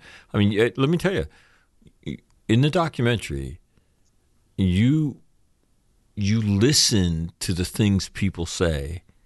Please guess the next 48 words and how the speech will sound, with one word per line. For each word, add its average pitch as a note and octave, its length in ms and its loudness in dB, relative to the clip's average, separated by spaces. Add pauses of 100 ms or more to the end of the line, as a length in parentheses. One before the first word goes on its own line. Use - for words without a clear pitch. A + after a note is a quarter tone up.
(520)
and F#2+ 220 4
you F#2+ 220 2
know G2 580 4
that F2 400 -6
the F#2 100 -2
nightly, F#2 840 -2 (800)
you F#2 100 2
know, D#2+ 400 -2 (140)
traumatic G2+ 560 2
events G2+ 320 0
that D#2+ 100 -4
happen F#2 460 -4
in E2+ 80 0
some F#2 180 0
of F2 80 -2
these D#2+ 160 -4
homes. F#2+ 540 -4 (600)
And, F2 320 2
you F2 60 2
know, E2+ 140 2
it's F#2 140 -4
heartbreaking G2 580 -2
to - 100 -8
listen A#2 280 -6
to - 160 -12
'em. D#2+ 120 -12 (600)
I - 40 -12
mean, D#2+ 300 -6 (140)
and E2+ 280 -2
for F#2 120 -4
those F2+ 240 0
of F2+ 80 -2
us F#2 220 -2
that, F#2 180 -4 (140)
that, D2 220 -8 (140)
you F2 80 -16
know, D#2 200 -6
have B1+ 280 -6
been D2+ 300 -4 (560)
the E2 80 -2
source G2 420 0
of F2+ 100 -6
some F#2 300 0
of A#2+ 80 0
'em, A#2 80 -6
Ken D#2 220 -6
talks D#2 260 -6
about D#2+ 320 -4